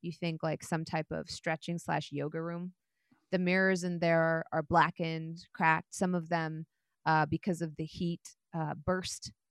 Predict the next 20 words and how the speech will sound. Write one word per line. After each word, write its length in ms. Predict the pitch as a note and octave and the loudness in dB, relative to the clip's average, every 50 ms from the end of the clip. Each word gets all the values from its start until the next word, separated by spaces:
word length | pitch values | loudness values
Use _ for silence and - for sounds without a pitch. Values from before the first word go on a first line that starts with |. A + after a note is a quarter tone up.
| - | -4
leaving 240 | F3 F#3+ F3+ E3+ F3 | -2 0 0 0 -2
shards 400 | D#3+ - - F3+ E3 E3 E3+ E3 | -4 -2 0 0 2 2 2 0
on 80 | E3+ E3 | 0 -2
the 80 | D#3+ | -2
floor. 520 | D#3 - - E3 D#3 D#3+ D#3+ D#3 D#3 E3 F3 _ _ _ _ _ _ _ _ _ - | -4 -6 -2 0 2 2 2 2 0 -2 -6 _ _ _ _ _ _ _ _ _ -2
Um, 460 | E3 E3 E3 D#3+ D#3+ D#3 D#3 D#3 F3+ - | 0 2 2 2 2 0 -4 -4 -6 -4
the 120 | D#3 F3 D3+ | -2 -2 -2
flooring 480 | - - G3 G3 G#3 G3+ G3+ F#3+ F#3+ | -2 2 4 4 6 6 6 4 2
itself, 400 | F3+ E3 - - F3 E3+ E3+ - | 0 -2 0 4 4 4 4 4
which 120 | F3+ - F3 | 0 -2 0
at 120 | D#3 D3+ | -2 0
one 180 | D#3 D#3+ D#3+ E3 | 0 0 -2 -2
point 240 | - - E3+ D#3+ | 0 -2 -2 0
was 140 | - D#3+ D#3 | 0 -2 -2
a 80 | E3 D#3 | -2 -2
rubber, 580 | D3 D#3 D#3 D#3 D#3 D#3+ D#3 D#3 D3+ D3+ D#3 - | -2 -2 -4 -2 -2 -2 -2 -2 -4 -4 -4 -4
is 200 | E3 D#3+ D#3 E3 | -4 -4 -2 -2
now, 260 | E3 D#3+ D#3+ D#3 D#3+ | -2 0 0 0 0
like, 240 | D#3+ D#3+ D#3 D#3 - | 0 -2 -2 -2 -4
a 340 | D#3+ C#3+ C#3+ C#3 C3 D#3+ | -4 -4 -2 -2 -4 -6